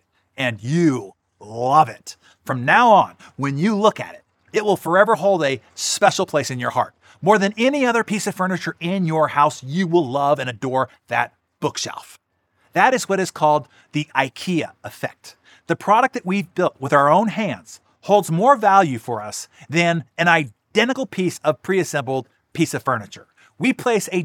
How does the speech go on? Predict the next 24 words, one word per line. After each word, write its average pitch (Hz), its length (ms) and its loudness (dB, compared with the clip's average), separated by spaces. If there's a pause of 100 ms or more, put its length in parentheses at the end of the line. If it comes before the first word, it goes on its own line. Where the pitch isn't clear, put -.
(100)
disproportionately 175 920 -6
high 160 260 2
value 127 340 -2
on 117 160 -6
products 147 380 -2 (240)
that 139 160 -8
we've 156 300 -2 (180)
partially 131 440 -4
created. 117 440 -10 (380)
This 220 180 0
is 208 140 -2
not 214 340 0
about 151 360 2 (120)
ikea 143 500 -4
furniture 117 680 -10
or 127 240 -2
proving 151 580 2 (220)
your 139 120 -2
spouse - 560 0
wrong. 135 460 -2 (300)
This 196 180 2
is 220 160 -8
about 165 300 2
contribution, 143 640 -4